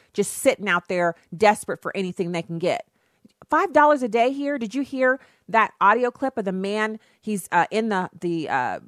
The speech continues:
caravan, the horde of invaders, and the Fox News interviewer said, "Hey, you know, um, what are you doing?" And he said, "I'm actually opting to stay here in Mexico." He said, "Oh, okay, so you're taking the asylum." He said, "Yep, they're gonna give me a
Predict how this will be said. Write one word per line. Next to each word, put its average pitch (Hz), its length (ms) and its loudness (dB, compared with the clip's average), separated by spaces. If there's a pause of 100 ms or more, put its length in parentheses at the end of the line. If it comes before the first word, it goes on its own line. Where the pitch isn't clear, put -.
(200)
caravan, 214 800 2
the 165 120 2
horde 202 320 4
of 185 100 -2
invaders, 196 600 0 (320)
and 185 160 -2
the 180 60 -4
Fox 220 320 2
News 220 240 -4
interviewer 196 460 -4
said, 214 200 -4
"Hey, 269 360 0 (280)
you 247 120 -4
know, 202 320 2
um, 185 340 -2 (280)
what 254 160 4
are 339 40 2
you 311 160 0
doing?" 208 300 -4
And 185 100 -4
he 208 80 -2
said, 202 180 -4
"I'm 190 200 0
actually 214 400 -2
opting 175 340 2
to 175 80 -10
stay 170 300 -4
here 170 240 -4
in 160 100 -6
Mexico." 208 440 -2
He 180 100 -2
said, 269 200 -8
"Oh, 381 260 4
okay, 240 280 0
so 240 140 -8
you're 226 140 -4
taking 240 360 -4
the 226 100 -4
asylum." 294 460 -2
He 196 60 -2
said, 190 180 -6
"Yep, 202 240 2
they're 202 80 -4
gonna 185 160 -6
give 175 140 -6
me 180 120 -6
a 156 140 -6